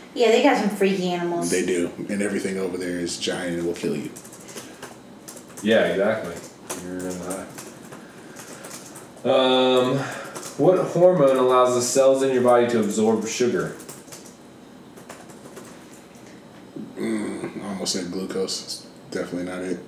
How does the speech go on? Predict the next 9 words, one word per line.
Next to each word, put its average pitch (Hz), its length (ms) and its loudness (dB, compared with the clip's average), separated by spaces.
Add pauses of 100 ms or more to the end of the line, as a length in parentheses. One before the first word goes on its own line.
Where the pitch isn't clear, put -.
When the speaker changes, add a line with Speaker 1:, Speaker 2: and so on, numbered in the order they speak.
(2000)
Speaker 3:
Think - 40 -2
Speaker 2:
Uh, - 40 2
Speaker 3:
about 117 960 6
Speaker 2:
human 131 300 6
growth 107 240 4
hormone. 65 260 -6 (380)
Speaker 3:
Think 117 160 -4
about 104 420 0
diabetes. 95 1040 -2